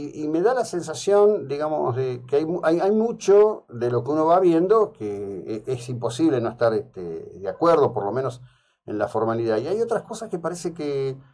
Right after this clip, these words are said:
no sé, se ha-, se han hecho sin, sin medir demasiado las realidades. ¿Ve eso solamente en este tema, si es que lo ve, o, o en otros?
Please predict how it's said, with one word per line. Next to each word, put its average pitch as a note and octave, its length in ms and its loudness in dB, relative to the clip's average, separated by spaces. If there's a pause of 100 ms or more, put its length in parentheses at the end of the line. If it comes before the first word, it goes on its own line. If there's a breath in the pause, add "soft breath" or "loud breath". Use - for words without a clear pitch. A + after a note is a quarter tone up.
(300 soft breath)
no F3 60 -8
sé, G#3 280 2
se - 160 -2
ha-, D3 60 -2
se - 200 -4
han E3 100 4
hecho F3 200 0
sin, A#2+ 640 -4
sin C#3 300 -6
medir D#3+ 340 4
demasiado C#3+ 720 4
las A2 120 0
realidades. G#2+ 720 -2
¿Ve G3+ 280 6
eso F3 500 -2
solamente E3 680 -2
en B2+ 140 -6
este C3 240 -8
tema, D#3+ 320 -4
si B2 160 -6
es A#2 80 -6
que A#2+ 120 -2
lo A2 140 2
ve, D3 200 0
o, - 60 -8
o A2 400 2
en G#2+ 140 0
otros? F2+ 500 -8